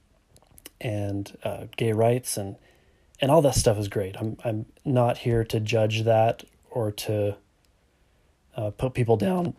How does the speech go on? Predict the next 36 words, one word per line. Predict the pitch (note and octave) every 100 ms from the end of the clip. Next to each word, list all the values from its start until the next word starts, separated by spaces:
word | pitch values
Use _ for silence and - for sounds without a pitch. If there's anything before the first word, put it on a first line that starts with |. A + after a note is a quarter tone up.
| -
down | A#2+ A2
for | G#2+ G#2+
their | G#2
political | - G#2+ A2 A2
beliefs. | F#2 A#2+ - - - - - -
And | G#2+ G2+ - -
this | D3 -
episode | C3+ B2 - C3 A#2
is | A2+
not | A#2 A#2 -
about | A2+ G2+
politics, | - G#2 G2+ - - -
believe | A#2 A2 G#2+
me. | G#2+ G#2
Just | G#2 A2 - _ _ _ -
stay | - C#3+
with | C3+ A#2 A#2
me |
here | G#2 G#2
if | G#2
you | A#2
would. | G2+ G2 _ _ _ _ _ _ _ _ -
Um, | A2+ G#2 G2+ - _ _ _ _ _ - _ - -
so | - D3+ C3+ B2+ A#2+ _ _ _ _ _ _ _ _ _ _ _
there's | F#3 C#3 A#2+
one | D3 E3+ E3+ - _ _ -
yard | C3+ B2+ A#2
sign | - A2+ G#2+
that | G#2+
I've | G#2+ G#2+
started | - - - - C#3 C3+ C#3+
to | C3+
see | - A2+ G#2+
more | G#2+ A2+ B2 A#2+
and | A#2
more | G#2+ G2+ F#2+ F#2+